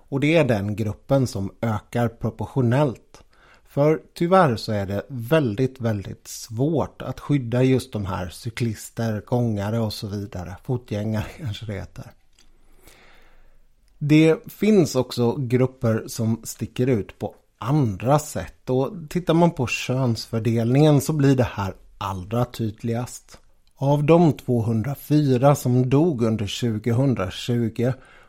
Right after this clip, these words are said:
så var hundrafemtioåtta män och fyrtiosex kvinnor. Det vill säga sjuttiosju och en halv procent av alla som dör i trafiken är män.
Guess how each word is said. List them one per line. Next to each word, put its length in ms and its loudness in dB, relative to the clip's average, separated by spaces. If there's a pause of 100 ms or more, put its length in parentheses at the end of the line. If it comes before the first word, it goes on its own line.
så 140 -4
var 280 2
hundrafemtioåtta 1300 -2
män 500 4
och 180 -8
fyrtiosex 840 -6
kvinnor. 800 0 (640)
Det 100 2
vill 100 4
säga 320 2
sjuttiosju 680 2 (100)
och 80 2
en 80 4
halv 320 0
procent 600 0
av 120 2
alla 200 4
som 240 0
dör 280 6
i 60 4
trafiken 760 -2 (320)
är 220 -2
män. 540 -4